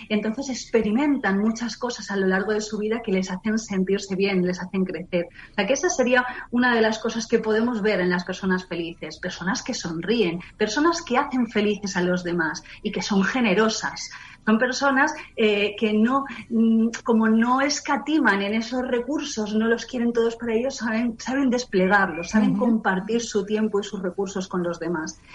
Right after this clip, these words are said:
Speaker 1: Y eso es un, un círculo, ¿no? Porque al final, en la medida que das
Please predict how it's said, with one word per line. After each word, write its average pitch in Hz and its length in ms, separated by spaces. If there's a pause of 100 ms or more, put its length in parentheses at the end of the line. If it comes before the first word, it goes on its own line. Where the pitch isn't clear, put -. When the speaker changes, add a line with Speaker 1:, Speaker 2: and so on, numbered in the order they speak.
(140)
Speaker 1:
Y 196 120
eso 196 200
es 220 160 (220)
un, 233 340
un 220 580
círculo, 175 480
¿no? 269 220
Porque 190 220
al 190 160
final, 196 340 (240)
en 202 160
la 185 100
medida 185 380
que 190 140
das 220 420